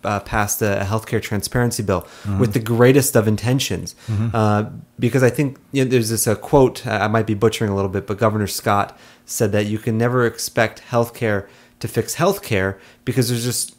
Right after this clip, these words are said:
Speaker 1: th-, there's too much money in it for
Speaker 2: Right,
Speaker 1: them.
Speaker 2: there's
Speaker 1: So
Speaker 2: no
Speaker 1: they're
Speaker 2: reason.
Speaker 1: never gonna, they're never gonna fix their own problem.
Speaker 2: Right.
Speaker 1: So it will take, you know, people like yourself, people
Speaker 2: Mm-hmm.
Speaker 1: like me, other like-minded people who say, "That's,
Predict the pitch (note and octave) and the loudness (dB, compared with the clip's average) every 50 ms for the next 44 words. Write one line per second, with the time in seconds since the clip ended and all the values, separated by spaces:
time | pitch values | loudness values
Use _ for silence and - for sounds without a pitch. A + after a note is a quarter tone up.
0 | _ - A#2 A#2 - - A#2 G#2+ - - - C3+ A#2+ A2+ - - A#2+ B2 C3+ D3 | _ -8 -8 -6 -4 -4 -4 -4 -4 -2 0 2 2 2 2 2 4 4 4 4
1 | B2+ G#2+ G2 F#2+ - - - C#3+ D3+ C#3 - A#2+ A#2 - - C3 B2+ A2+ G#2+ C3+ | 4 2 2 0 -4 2 6 6 6 8 6 4 4 4 4 4 4 6 6 6
2 | D3 D#3 D#3+ E3+ F#3 F3 F#3 D#3 D#3+ D3+ D3 C#3+ C#3+ A2 B2+ C#3 C3+ D3+ D3 D3+ | 8 8 8 8 8 8 8 8 8 8 8 8 6 4 4 4 4 4 6 6
3 | C#3 C3 B2 - - C#3 - - - C3 A#2+ A#2 A#2 A2 G#2 - F3 F#3+ G#3 D#3+ | 4 4 2 2 -2 -4 -4 -2 0 2 4 4 4 2 2 2 2 4 4 4
4 | G#2+ F#2 F2 E2+ - - A2+ G#2+ G2 - - - - - - - D#3+ E3 - D3 | 2 -2 -2 -4 -4 -2 0 0 0 -2 -6 -14 -20 -16 0 4 4 6 8 8
5 | C#3+ D3 C3+ C3+ D3 D3+ E3+ E3 E3 - - D#3 C#3+ C#3 C#3 C3 - - - - | 8 8 8 6 6 6 6 4 2 -2 -2 0 0 0 0 -2 -6 -12 -20 -12
6 | _ C3 A#2 A2 A2 G#2+ - - - - C3 - C3+ B2+ B2 A#2+ A#2 A2+ A2 - | _ -4 -2 -2 -2 -4 -6 -12 -18 -18 -8 -6 -6 -2 2 2 2 2 2 0
7 | - A2 - - - A#2 A2 G#2+ G#2+ G#2 G#2+ A2+ F2+ F2+ A2+ F2+ F#2+ A2+ A2+ A2+ | -4 -8 -6 -2 0 2 2 0 0 -2 -6 -4 -2 -2 -2 -2 -2 -2 0 0
8 | A2+ A2+ A2+ A2+ G#2+ A2+ A2 - A#2+ A#2 A2 G#2+ G2+ - - B2+ B2+ B2+ A#2 G#2+ | 2 2 2 2 2 0 0 0 -2 0 0 -2 -2 -2 -4 -4 -2 -2 -2 -2
9 | A2 G#2+ - A#2+ A2 A#2+ D3 - - - | -4 -4 -2 -2 0 2 2 0 0 -4